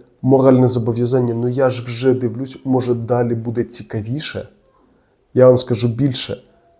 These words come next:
Прокляті маркетологи придумали під нього навіть термін. Це не фільм хірово знятий і зібраний.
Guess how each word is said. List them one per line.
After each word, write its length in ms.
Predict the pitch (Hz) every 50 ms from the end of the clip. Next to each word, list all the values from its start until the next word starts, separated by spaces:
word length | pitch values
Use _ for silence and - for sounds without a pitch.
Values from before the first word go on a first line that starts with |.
| _ _
Прокляті 440 | - 139 131 - 110 127 117 - 127
маркетологи 680 | 123 117 - - 127 120 127 131 131 139 135 120 123 117
придумали 540 | - - 113 110 117 123 123 120 120 123 113
під 220 | 117 127 117 113
нього 260 | 123 123 113 113 120
навіть 460 | 117 120 117 113 117 110 - _ _
термін. 480 | - 139 135 127 123 110 110 104 104 101 - - - _ _ _ _ _
Це 160 | - - 156 151
не 120 | 151 147
фільм 320 | 147 - - 165 151 147
хірово 500 | 123 - - 139 131 127 131 123 120 120
знятий 580 | 113 110 123 131 139 139 139 - 127 120 107 - -
і 120 | 139 131
зібраний. 800 | 117 117 117 123 131 123 - 123 120 117 117 113 107 107 -